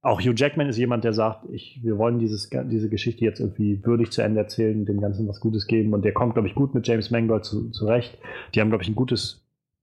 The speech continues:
gute Dynamik entwickelt, so als Regisseur, Schauspieler. Und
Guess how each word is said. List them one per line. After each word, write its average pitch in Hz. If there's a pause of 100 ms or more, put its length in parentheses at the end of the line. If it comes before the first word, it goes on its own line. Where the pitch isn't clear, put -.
(400)
gute 127
Dynamik 113
entwickelt, 117
so 117
als -
Regisseur, 113 (360)
Schauspieler. 117 (800)
Und 104